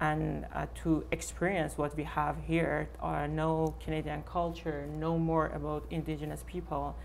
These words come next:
and try to feel connected to the land, feel connected to people, and the overall everything we are experiencing here as a Canadian. I think that helps.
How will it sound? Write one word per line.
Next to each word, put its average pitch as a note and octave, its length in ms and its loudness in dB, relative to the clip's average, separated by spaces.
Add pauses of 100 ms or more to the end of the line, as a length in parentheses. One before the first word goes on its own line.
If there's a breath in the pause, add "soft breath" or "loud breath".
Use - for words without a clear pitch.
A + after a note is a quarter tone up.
(420 loud breath)
and D#3 280 0
try D#3 300 0
to D#3+ 240 0
feel D#3+ 260 2
connected D3 520 -4
to C#3+ 80 -6
the C#3+ 140 2
land, D#3 400 4 (480)
feel D3 220 0
connected D3 420 -4
to D#3 80 -10
people, F#3+ 600 -2 (640 soft breath)
and D3+ 460 -2
the - 100 0 (140)
overall D3+ 680 0
everything D3 340 -4
we D3 60 -4
are D3 140 -2
experiencing C#3+ 640 -6
here D3 360 -4
as D3+ 180 -8
a C#3 100 -4 (100)
Canadian. - 460 -6 (1040)
I E3 60 -10
think - 140 -8 (760)
that C#3 160 -8
helps. - 360 -8